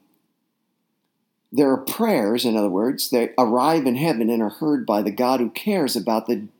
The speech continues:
just distribution of wealth and power.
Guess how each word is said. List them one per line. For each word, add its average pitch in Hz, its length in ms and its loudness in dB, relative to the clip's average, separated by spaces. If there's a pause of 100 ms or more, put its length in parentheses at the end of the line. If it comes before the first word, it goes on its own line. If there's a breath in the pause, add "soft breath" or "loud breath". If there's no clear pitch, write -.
(580 soft breath)
just 156 420 2
distribution 139 680 0
of 127 80 -2
wealth 139 240 0
and 147 120 0
power. 180 400 -2